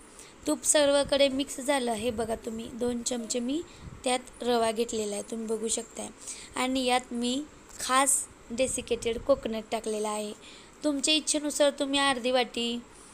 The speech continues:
हे मी दहा रुपयाचं पॉकेट आणलं होतं म्हणून मी डेसिकेटेड कोकोनट म्हणजे टाकलेले आहे. एक साधारणतः तीन चमचे असेल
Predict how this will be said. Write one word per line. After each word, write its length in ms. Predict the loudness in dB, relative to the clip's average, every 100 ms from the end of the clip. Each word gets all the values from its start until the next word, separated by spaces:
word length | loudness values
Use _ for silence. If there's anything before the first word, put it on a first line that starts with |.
| -20 -20 -20 -4
हे 180 | 2 2
मी 140 | 2
दहा 220 | 2 4 2
रुपयाचं 360 | 4 2 2
पॉकेट 360 | 0 0 2 2
आणलं 260 | 0 4
होतं 340 | 2 4 0 0 -6 -20 -20 -20 -14
म्हणून 320 | -2 0 0 0
मी 220 | 2 0
डेसिकेटेड 720 | 2 2 2 0 2 2 0
कोकोनट 460 | 2 2 2 -2 -4 -18 -20 -20 -20 -6
म्हणजे 240 | -2 0
टाकलेले 420 | 0 0 0 0 2
आहे. 120 | 2
एक 420 | 0 -12 -20 -6
साधारणतः 520 | 2 4 4 2 -2 0
तीन 200 | 2 2
चमचे 340 | 2 0 2 0
असेल 380 | 0 2 0